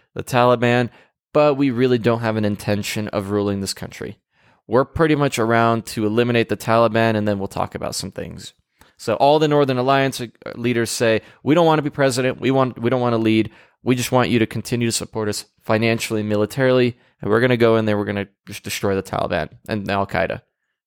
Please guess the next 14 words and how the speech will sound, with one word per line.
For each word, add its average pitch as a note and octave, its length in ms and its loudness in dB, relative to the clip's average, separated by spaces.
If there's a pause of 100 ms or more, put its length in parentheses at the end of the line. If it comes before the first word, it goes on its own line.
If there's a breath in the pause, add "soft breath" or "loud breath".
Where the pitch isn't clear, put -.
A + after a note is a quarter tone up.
(300)
And G#2+ 100 -8
so G2 300 -2 (500 soft breath)
that E3+ 120 0
creates C#3+ 260 0
an A#2+ 80 -6
even A#2+ 180 -2
more D#3 220 -2
complicated G2+ 580 -2
situation G2 560 -6
for G2 100 -14
the G2 80 -8
Americans. F#2+ 420 -10
So - 100 -6
now, G#2 340 0